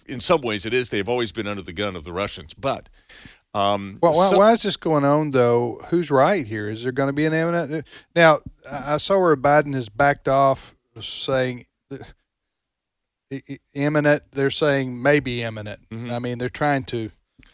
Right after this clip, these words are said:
Speaker 1: Well, some people are saying that this is Biden's, uh, attempt at whitewashing what happened in Afghanistan. He's pulling Americans out of,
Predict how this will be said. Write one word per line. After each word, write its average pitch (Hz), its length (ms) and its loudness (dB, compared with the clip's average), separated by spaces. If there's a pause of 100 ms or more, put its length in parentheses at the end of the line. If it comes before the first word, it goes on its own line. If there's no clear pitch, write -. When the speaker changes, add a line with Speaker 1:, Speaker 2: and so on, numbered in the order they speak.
(500)
Speaker 1:
Well, 156 380 0
some 214 240 -4
people 190 300 -4
are 156 60 0
saying 151 480 2
that 104 200 -6
this 131 300 -6
is 117 340 -6
Biden's, 120 720 -2
uh, 101 520 0
attempt 139 540 -4
at 110 160 -2
whitewashing 110 680 -4
what 95 140 -6
happened 101 320 -4
in 95 100 -10
Afghanistan. 95 840 -8 (160)
He's 107 120 -10
pulling 131 280 -6
Americans 120 560 -4
out 120 300 0
of, 107 500 -4